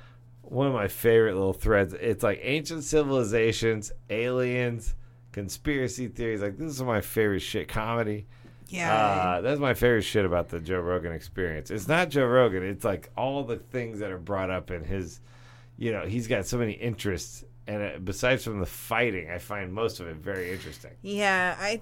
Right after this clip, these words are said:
Speaker 2: I skip over the M M A shows.
Speaker 1: Yeah, the hunting and the, and the fighting is not that interesting, but,
Speaker 2: Oops.
Speaker 1: uh,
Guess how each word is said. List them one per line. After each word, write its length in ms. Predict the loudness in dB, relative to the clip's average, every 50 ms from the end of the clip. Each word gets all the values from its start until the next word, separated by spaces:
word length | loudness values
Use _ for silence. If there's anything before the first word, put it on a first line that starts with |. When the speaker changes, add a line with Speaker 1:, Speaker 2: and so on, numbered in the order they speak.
| -8 -12 -10
Speaker 2:
I 140 | -8 -8 -6
skip 340 | -6 -8 -6 -6 -6 -2 0
over 220 | 0 0 0 -2
the 180 | -4 -4 -4 -4
M 80 | -4
M 140 | -4 -4 -4
A 140 | -6 -6 -6
shows. 500 | -8 -8 -6 -6 -4 -4 -4 -4 -2 2
Speaker 1:
Yeah, 180 | 4 4 6
the 120 | 6 6 4
hunting 380 | 4 2 2 0 -2 -2 -2 -2
and 120 | -2 0 -2
the, 140 | -2 -2
and 220 | -2 -2 -2 0 -2
the 60 | -4
fighting 500 | -2 0 2 4 4 4 2 2 0 -2
is 200 | -6 -8 -8 -6
not 380 | -4 -4 -4 -4 -4 -6 -6 -4
that 200 | -4 -2 -2 -2
interesting, 520 | -4 -6 -6 -8 -8 -6 -4 -4 -4 -4
but, 300 | -2 0 0 0 0 -2
Speaker 2:
Oops. 80 | -4 -6
Speaker 1:
uh, 540 | -4 -2 -2 -2 -2 -2 -2 -4 -4 -6